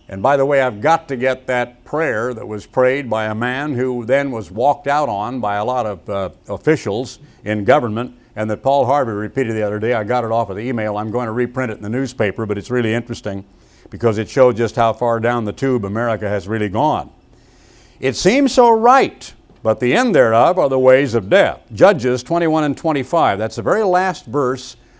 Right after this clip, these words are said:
of the book of Judges, which is one of the bloodiest books in all of the Bible. One war after another,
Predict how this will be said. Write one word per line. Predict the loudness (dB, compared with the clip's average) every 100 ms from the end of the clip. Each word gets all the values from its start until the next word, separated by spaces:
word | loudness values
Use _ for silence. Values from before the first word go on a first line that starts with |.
| _
of | -2 0
the | 0
book | -2
of | -2
Judges, | 0 2 2 2 -2 -4
which | -4 -4
is | -4 -4
one | -4
of | -4
the |
bloodiest | -2 4 4 4 -2 0
books | 0 0 0
in | -2
all | 0
of | 0
the | 2
Bible. | 2 0 -2 -12 _ _ _ _ _
One | -4 0 2 4
war | 4 4 4 2
after | 0 -2 -6
another, | -2 -2 -2 -6